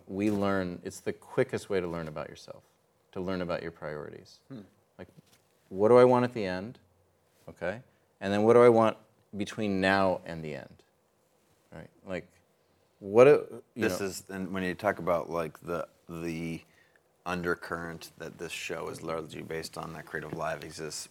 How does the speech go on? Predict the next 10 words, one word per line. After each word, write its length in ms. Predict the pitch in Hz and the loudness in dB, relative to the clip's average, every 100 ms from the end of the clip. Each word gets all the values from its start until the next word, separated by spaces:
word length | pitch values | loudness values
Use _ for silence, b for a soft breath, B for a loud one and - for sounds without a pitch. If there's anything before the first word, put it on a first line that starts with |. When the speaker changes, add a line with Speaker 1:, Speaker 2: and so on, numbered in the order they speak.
| 71 | -12
Speaker 2:
my 240 | 80 80 | -8 -8
mission 400 | 80 78 - 82 | -8 -10 -12 -12
and 160 | 80 78 | -12 -12
vision 340 | 78 85 78 | -12 -12 -14
for 400 | 76 80 80 78 - b b b b b - | -14 -10 -10 -10 -14 b b b b b -8
not 200 | 90 87 | -6 -4
only 380 | 85 85 85 - _ _ - | -6 -8 -10 -14 _ _ -10
is, 340 | 80 78 76 | -10 -10 -12
are 200 | 80 80 | -8 -6
we 300 | 80 78 | -6 -10